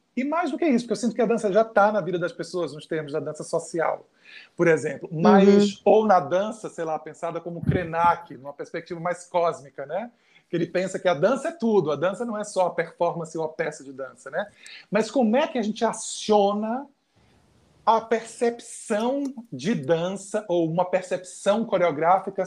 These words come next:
Speaker 1: sobre as experiências da vida? Ou como é que as peças de dança, as performances de dança propriamente, como é que elas podem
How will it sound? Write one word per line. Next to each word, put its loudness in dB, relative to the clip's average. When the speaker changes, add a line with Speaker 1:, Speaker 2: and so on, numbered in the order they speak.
Speaker 1:
sobre 0
as -2
experiências -4
da -2
vida? -10
Ou 6
como 0
é -2
que -8
as -2
peças -2
de -10
dança, -6
as -16
performances -2
de -10
dança -6
propriamente, -6
como -4
é 0
que -6
elas -2
podem 4